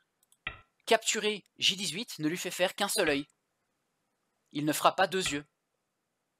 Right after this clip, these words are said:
Il ne fera pas deux yeux. Donc ici, il est mort. Tu vas le tuer ?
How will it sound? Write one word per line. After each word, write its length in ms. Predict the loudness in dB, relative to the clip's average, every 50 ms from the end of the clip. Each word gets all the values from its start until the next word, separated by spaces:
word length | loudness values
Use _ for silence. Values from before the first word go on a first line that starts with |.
| _ _ _ _ _ _ _ _ _ _ _ _ _ -20 _ -12 -12 -12 -12 -20 _ _ _ _ _ _ _ _ _ _ _ -10
Il 140 | -6 -2 0
ne 80 | 0
fera 220 | 0 2 2 2 6
pas 280 | 6 4 4 4 0 _ _ _ -12
deux 200 | -6 -6 -4 -4
yeux. 200 | -4 -6 -6 -10 _ _ _ _ _ _ _ _ _ _ _ _ _ _ _ _ _ _ _ _ _ _ _ _ -12 -12 -12 -12 -20 _ _ _ _ _ _ _ _ _ _ _ _ _ _ _ _ _ _ _ _ _ _ _ _ _ _ _ _ _ _ _ _ _ _ _ _ _ _ _ _ _ _ _ -8
Donc 260 | -4 -2 -2 -2 -4 -6 -2
ici, 320 | 0 0 2 2 0 0
il 140 | 2 6 6
est 40 | 6
mort. 320 | 8 6 4 4 0 -8 _ _ _ _ _ _ _ _ _ _ -20 _ _ _ _ _ -20 _ -20 -20 _ _ -20 _ _ _ _ _ _
Tu 140 | -6 2 2
vas 80 | 2
le 40 | 4
tuer ? 320 | 2 -2 -2 -2 -6 -6